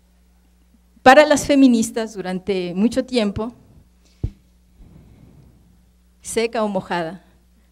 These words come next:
<laughs> eh, el imperativo era hacer esta separación entre cultura y naturaleza,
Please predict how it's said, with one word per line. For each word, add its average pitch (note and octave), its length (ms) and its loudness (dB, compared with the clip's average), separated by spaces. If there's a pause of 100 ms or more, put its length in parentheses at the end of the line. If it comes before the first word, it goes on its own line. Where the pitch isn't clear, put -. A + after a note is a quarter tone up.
(380)
<laughs> F#3+ 960 -12 (2000)
eh, G3 560 0 (1300)
el A#3 160 0
imperativo A#3 760 6
era A3 180 2
hacer A3+ 280 0
esta A#3 220 -2
separación G#3+ 720 -4
entre G#3 320 -2
cultura A3 400 2
y A3+ 60 0
naturaleza, E3+ 720 -6